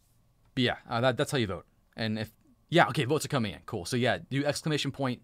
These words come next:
A W S or exclamation point sec, and that should, uh, bring the votes in. Um,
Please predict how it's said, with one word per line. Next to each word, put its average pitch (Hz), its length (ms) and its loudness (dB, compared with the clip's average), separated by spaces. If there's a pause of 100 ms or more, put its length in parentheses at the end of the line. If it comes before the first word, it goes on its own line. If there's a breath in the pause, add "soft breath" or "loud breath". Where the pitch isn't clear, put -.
A 120 60 -2
W 113 200 0
S 113 160 0
or 110 60 -10
exclamation 110 480 -6
point 104 300 -8
sec, - 340 -4 (320 loud breath)
and 107 140 -2
that 120 100 0
should, 110 360 0
uh, 95 240 2 (120)
bring 107 140 -4
the 98 80 -2
votes 90 260 -4
in. 82 180 -8 (760 loud breath)
Um, 101 460 2